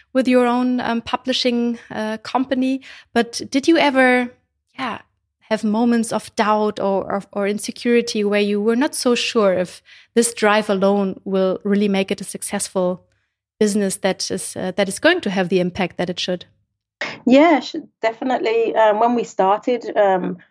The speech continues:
Speaker 2: I mean, we started creating the book, we wrote the story, we, we had an illustrator on board who I'd known from before, and we had the product. But obviously, when it was time to get it out into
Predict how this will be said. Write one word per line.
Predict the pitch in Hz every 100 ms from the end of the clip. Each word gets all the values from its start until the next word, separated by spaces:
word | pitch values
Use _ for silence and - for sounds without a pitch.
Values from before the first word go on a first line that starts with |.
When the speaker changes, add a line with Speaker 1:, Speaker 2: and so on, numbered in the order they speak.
| _ _ _
Speaker 2:
I | -
mean, | 208 196
we | 190
started | - 208 202 180
creating | - 190 180 185 208
the | 196
book, | 196 220
we | 196
wrote | 165 175 -
the |
story, | 180 - 190 190 196 196 196 190
we, | 208 190 190
we | 202
had | 196 196
an | 185 -
illustrator | 190 190 - 196 185 -
on | 180
board | 185 185 185
who | 180
I'd | 190 165
known | 196 180 175 -
from | - - 170
before, | 190 - 196 190 196 - - - -
and | 180
we | 180
had | 208 -
the |
product. | - 185 185 247 - - _ _ _
But | 190 208
obviously, | 202 233 208
when | 196 190
it | -
was | 180
time | - 190 180
to | 180
get | 190
it | 190 -
out | 185 214 233 -
into | 190 180 - 185 180 175